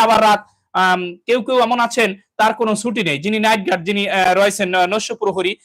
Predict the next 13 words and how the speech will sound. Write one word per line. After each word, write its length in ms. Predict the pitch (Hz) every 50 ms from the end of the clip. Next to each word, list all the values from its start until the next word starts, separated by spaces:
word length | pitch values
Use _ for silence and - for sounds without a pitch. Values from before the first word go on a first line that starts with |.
| _ _ _ _
তিনি 120 | 208 220 226
কিন্তু 200 | 233 247 214 240 226 202 180 160
দিন 140 | 202 233 240
রাত 160 | 214 233 226 -
চব্বিশ 240 | 220 196 190 233 214
ঘন্টা 200 | 254 247 220 220
পরিশ্রম 420 | 208 - 185 196 196 - - 233 180
করে 200 | 143 139 131 127
যাচ্ছেন, 320 | 117 120 117 - - 120 98 _ _ _ _ _ _ _ _ _ _ _ _ _ _ _ _ _ _ _ _
তার 120 | 220 233 247
কোনো 160 | 247 294 285 -
ছুটি 240 | - 269 226 277
নেই। 180 | 240 208 156 107